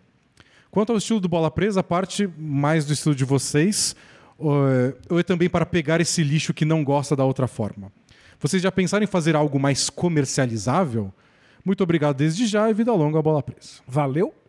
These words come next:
Speaker 2: É, eu começo essa conversa lembrando do Goran Chess, que é um canal do YouTube que a gente gosta muito.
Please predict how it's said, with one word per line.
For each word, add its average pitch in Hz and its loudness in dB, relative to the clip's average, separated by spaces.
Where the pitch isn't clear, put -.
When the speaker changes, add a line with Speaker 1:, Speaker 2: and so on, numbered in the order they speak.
Speaker 2:
É, 160 0
eu 175 2
começo 311 0
essa 151 -2
conversa 123 -2
lembrando 170 0
do 175 0
Goran 170 0
Chess, - -2
que 175 -2
é 165 4
um 170 2
canal 170 2
do 143 -2
YouTube 156 0
que 151 -4
a 151 2
gente 147 -2
gosta 135 -2
muito. 135 -2